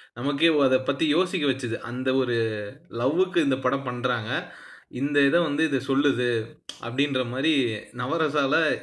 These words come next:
"ஓ, ஓகேடா" அப்படின்ற மாதிரி. சரி, இப்போ வந்து ஒரு புது டைரக்டரை வந்து நம்ம அட்ரஸ் பண்ணிடலாம் அவரோட படத்தை. ரவுத்திரம் அப்படின்னு சொல்லிட்டு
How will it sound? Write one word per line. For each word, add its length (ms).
"ஓ, 120
ஓகேடா" 520
அப்படின்ற 380
மாதிரி. 240
சரி, 300
இப்போ 240
வந்து 340
ஒரு 240
புது 300
டைரக்டரை 600
வந்து 280
நம்ம 320
அட்ரஸ் 400
பண்ணிடலாம் 420
அவரோட 320
படத்தை. 380
ரவுத்திரம் 680
அப்படின்னு 280
சொல்லிட்டு 400